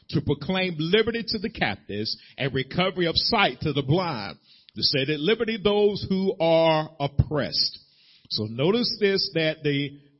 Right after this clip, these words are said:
Spirit of the Lord is upon me because he has anointed me to preach. Basic, uh,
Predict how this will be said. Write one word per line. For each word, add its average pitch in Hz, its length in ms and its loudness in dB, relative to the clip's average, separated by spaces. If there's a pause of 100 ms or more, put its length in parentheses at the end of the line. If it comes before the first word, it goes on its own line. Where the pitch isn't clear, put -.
(260)
Spirit 214 300 -8
of 214 100 -2
the 202 40 -2
Lord 208 140 -2
is 190 180 -4
upon 214 280 -2
me 147 100 -4
because 147 340 -4
he 170 120 -4
has 139 160 -4
anointed 180 580 -4
me 196 320 -4
to 180 120 -4 (140)
preach. 147 440 -4 (500)
Basic, 208 540 0 (180)
uh, 143 320 -8